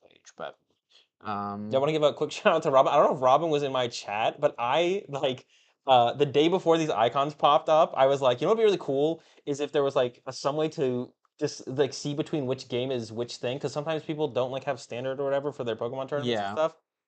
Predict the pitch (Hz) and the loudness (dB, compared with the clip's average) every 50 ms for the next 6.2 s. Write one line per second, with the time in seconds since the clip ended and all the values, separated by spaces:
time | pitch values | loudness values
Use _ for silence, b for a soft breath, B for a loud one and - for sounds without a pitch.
0 | _ _ - 135 131 127 123 120 120 120 120 117 113 _ _ _ _ _ - 151 | _ _ -2 2 2 4 4 4 2 2 0 -6 -6 _ _ _ _ _ -2 0
1 | 151 151 147 151 143 143 143 151 147 - - 120 135 135 131 127 120 117 113 113 | 2 2 2 2 2 2 2 0 0 -2 -8 0 2 4 4 4 2 0 -2 -6
2 | 110 - - 135 135 160 156 151 - - - 214 175 - - 208 - - 226 202 | -8 -10 -8 -4 -2 -2 -2 -2 -4 -2 0 0 0 0 -2 -6 -6 -2 -4 -2
3 | - 233 208 180 165 147 175 175 - - 170 156 165 165 165 156 - 151 156 165 | 2 4 4 6 6 4 4 2 2 4 4 6 6 6 2 2 2 2 2 2
4 | 156 135 143 147 147 147 135 139 127 131 139 151 143 139 127 127 - 139 131 123 | 0 0 0 -2 -2 -2 -4 -2 -2 0 0 -2 -2 -4 -6 -6 -4 -4 -4 -2
5 | 131 123 - 139 131 131 139 143 135 135 127 127 - 120 123 127 123 156 151 147 | -4 -6 -4 -4 -4 -4 -4 -4 -2 -2 -2 -2 -4 -6 -4 -4 -4 -4 -4 -2
6 | 151 160 165 B | -2 -2 -2 B